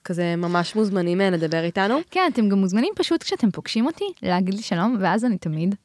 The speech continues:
Speaker 2: <laughs> תמיד שואלת, אה, כזה, תמיד כזה, "וואו, איך אני נהנה או נהנית להקשיב לפודקאסט?" ואז אני כזה אומרת, "כן, אבל בואי, כאילו, מה היית רוצ-, מה הציק לך שהקשבת בפעם האחרונה?" וזה דרך מעולה בשביל לעשות ריסרצ', כי אין לי זמן באמת לעשות עכשיו, כאילו, ריסרצ' אמיתי ולראיין.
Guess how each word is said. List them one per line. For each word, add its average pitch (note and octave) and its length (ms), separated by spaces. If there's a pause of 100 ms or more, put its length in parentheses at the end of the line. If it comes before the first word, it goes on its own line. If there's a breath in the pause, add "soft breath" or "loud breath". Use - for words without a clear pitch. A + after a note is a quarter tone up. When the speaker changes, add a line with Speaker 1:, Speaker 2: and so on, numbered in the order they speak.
Speaker 2:
<laughs> - 500
תמיד F#3+ 200
שואלת, F#3 300
אה, - 100 (280 loud breath)
כזה, G#3+ 120
תמיד A3 200
כזה, G3 300
"וואו, D4 220
איך A#3+ 140
אני F#3 260
נהנה F3+ 400
או F#3 100
נהנית F3+ 340
להקשיב F3 280
לפודקאסט?" A#3+ 420
ואז G3+ 100
אני G#3+ 100
כזה F#3 140
אומרת, F3+ 280 (360 loud breath)
"כן, G#3 180
אבל E3+ 220
בואי, A3 220 (240)
כאילו, A#3 240
מה G#3 220
היית E4+ 180
רוצ-, - 220
מה G3 340
הציק - 300
לך F3+ 240
שהקשבת F3+ 440
בפעם F3+ 300
האחרונה?" F3+ 340 (140)
וזה G3+ 200
דרך E4+ 220
מעולה B3 180
בשביל A#3 180
לעשות F3+ 220
ריסרצ', F3 300
כי G#3 120
אין G#3+ 80
לי C4 100
זמן G3+ 240
באמת F3 240
לעשות F3+ 320
עכשיו, F3+ 320
כאילו, F3 340
ריסרצ' G3 340
אמיתי F#3+ 340
ולראיין. F3 1080